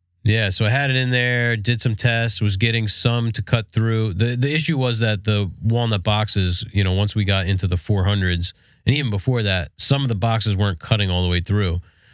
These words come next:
We thought maybe it was just the walnut was harder than the cherry, so we slowed it down. And then it, you know, it was eventually getting to the point where it was going really slow and it wasn't cutting all the way through.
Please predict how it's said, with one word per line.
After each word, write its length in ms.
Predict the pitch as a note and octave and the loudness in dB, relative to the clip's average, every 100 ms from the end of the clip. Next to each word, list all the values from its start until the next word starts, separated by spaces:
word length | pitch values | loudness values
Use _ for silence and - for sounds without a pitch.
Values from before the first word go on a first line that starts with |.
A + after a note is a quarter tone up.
| _ | _
We 100 | A#2 | -2
thought 220 | G#2+ G2 | 0 0
maybe 220 | F2+ F2+ E2+ | 0 0 0
it 40 | |
was 120 | E2 | 0
just 280 | D#2+ F#2 E2+ | 0 0 0
the 60 | F2 | 0
walnut 400 | F2 F2+ F#2 D#2+ | 2 2 2 0
was 140 | E2 | -2
harder 420 | - G#2+ A2 G#2+ | -2 0 0 0
than 160 | G2+ F#2+ | 0 0
the 60 | E2 | 0
cherry, 540 | - B2 B2+ A#2+ A#2+ | 0 0 0 0 -2
so 140 | A2 F2 | -2 -2
we 80 | |
slowed 260 | E2 G#2 G2 | 0 2 0
it 100 | F2 | 0
down. 600 | A2+ B2+ A#2+ A#2 A2+ G#2 - _ _ - | 0 0 0 0 0 -2 -6 _ _ 0
And 140 | G2+ | 2
then 240 | G#2 G2+ | 2 0
it, 240 | G2 G2 F2 _ _ _ _ _ _ _ _ _ _ _ - | 0 -2 -4 _ _ _ _ _ _ _ _ _ _ _ -2
you 160 | A2+ G2+ | 0 2
know, 140 | F#2 | 2
it 40 | G2 | 2
was 140 | G#2 | 2
eventually 340 | G#2+ C#3 C3+ | 2 0 0
getting 160 | A#2+ A2 | -2 -2
to 80 | G#2+ | -2
the 60 | F2+ | 0
point 240 | A#2+ G#2+ | 0 0
where 80 | G2+ | 0
it 40 | |
was 100 | F#2 | 0
going 220 | A2+ G#2 | 0 0
really 220 | G#2 C3 A#2+ | 0 0 -2
slow 360 | B2 A#2+ A#2 | 0 0 0
and 100 | G2 | 0
it 60 | F2 | 0
wasn't 320 | G#2 A#2 F#2+ | 0 0 0
cutting 180 | G#2 F#2+ | 0 0
all 80 | F2+ | 2
the 60 | |
way 80 | F2 | 0
through. 300 | F2 F2+ E2+ | 0 0 0